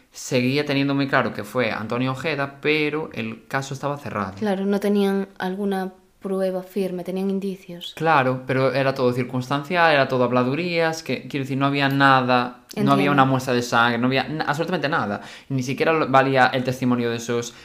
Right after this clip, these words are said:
Speaker 1: eh, presos porque tampoco querían declarar ante el juez.
Speaker 2: Vale,
Speaker 1: Y porque
Speaker 2: vale.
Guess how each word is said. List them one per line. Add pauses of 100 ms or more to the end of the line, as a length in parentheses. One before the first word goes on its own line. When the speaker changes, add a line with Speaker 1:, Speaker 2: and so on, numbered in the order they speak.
(140)
Speaker 1:
eh,
presos
porque
tampoco
querían
declarar
ante
el
juez.
Speaker 2:
Vale,
Speaker 1:
Y
porque (100)
Speaker 2:
vale.